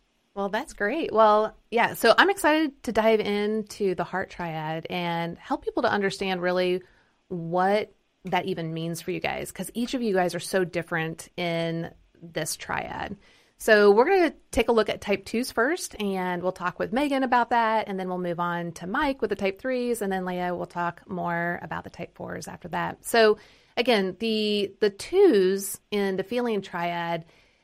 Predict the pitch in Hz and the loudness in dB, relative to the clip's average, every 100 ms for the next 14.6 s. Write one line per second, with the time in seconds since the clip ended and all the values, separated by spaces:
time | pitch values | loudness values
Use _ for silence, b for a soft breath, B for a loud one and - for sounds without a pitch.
0 | _ 196 247 277 269 208 196 196 202 208 | _ 2 4 4 4 0 0 0 0 4
1 | 226 247 - 180 196 190 185 180 190 185 | 4 2 -6 0 2 2 -2 -4 -4 -6
2 | - 175 180 175 160 156 170 170 165 156 | -2 -4 -4 -8 -10 -10 -10 -8 -8 -10
3 | - - - - _ - 175 165 165 160 | -12 -14 -18 -20 _ -12 -6 -4 -4 -2
4 | 196 190 190 196 - - - 208 214 208 | 0 2 2 0 -4 -12 -4 -2 -2 2
5 | 190 190 190 190 185 - - _ _ 180 | 2 2 2 0 -2 -8 -14 _ _ -6
6 | 185 185 185 180 180 180 _ _ 190 190 | -4 -2 0 0 -2 -6 _ _ 2 2
7 | 185 - 165 - - 170 - - 208 214 | 0 -2 -6 -4 -6 -6 -10 -8 -4 -4
8 | 208 220 196 180 180 170 175 165 160 165 | -4 -6 -6 -6 -6 -8 -6 -6 -6 -6
9 | 160 165 - - - b b b - 277 | -6 -6 -6 -8 -12 b b b -2 -2
10 | 220 320 508 330 196 175 196 208 180 170 | 0 0 0 0 2 0 0 0 0 0
11 | 170 175 170 175 - 202 180 175 165 180 | -2 -4 -4 -8 -6 -2 0 0 -4 -4
12 | 175 170 180 185 214 196 196 208 180 170 | -4 -4 -8 -6 -4 -2 0 0 0 -2
13 | 170 226 277 403 202 175 190 196 180 175 | -2 -4 -4 -4 -2 -2 -4 -8 -8 -6
14 | 165 156 160 175 247 294 | -6 -6 -6 -4 -2 -4